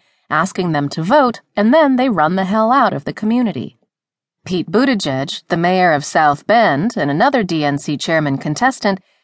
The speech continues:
said he recently met with Silicon Valley donors. "They're asking themselves what would be our answer to the Koch brothers," he said.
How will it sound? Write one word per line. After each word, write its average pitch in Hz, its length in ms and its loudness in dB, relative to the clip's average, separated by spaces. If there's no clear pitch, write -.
said 269 260 0
he 311 180 2
recently 254 460 0
met 262 260 2
with 220 140 -4
Silicon 190 540 -2
Valley 240 320 0
donors. 135 500 -6
"They're 233 180 2
asking 320 440 0
themselves 196 600 -2
what 165 200 -2
would 196 160 -4
be 165 260 -2
our 190 420 -2
answer 233 440 -2
to 240 120 -10
the 247 80 -4
Koch 285 320 -6
brothers," 127 640 -12
he 151 140 -14
said. 175 300 -14